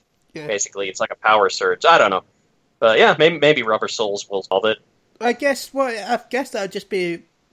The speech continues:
Speaker 1: as he gets str-, like, yeah, I know it's, it's a battery, but as he gets stronger,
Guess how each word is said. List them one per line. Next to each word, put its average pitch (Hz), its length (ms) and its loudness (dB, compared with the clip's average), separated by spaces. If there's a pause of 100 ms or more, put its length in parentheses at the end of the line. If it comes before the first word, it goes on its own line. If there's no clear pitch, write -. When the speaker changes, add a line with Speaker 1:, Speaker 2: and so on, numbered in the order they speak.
(480)
Speaker 1:
as 180 220 -6
he 196 80 -6
gets - 240 -8
str-, - 240 -12
like, 214 260 -6
yeah, 196 300 -6
I 180 80 -6
know 220 160 -2
it's, 165 240 -12
it's 180 280 -16
a 160 60 -8
battery, 185 580 -8
but 156 160 -8
as 170 80 -4
he 180 60 -6
gets 175 180 -8
stronger, 165 580 -6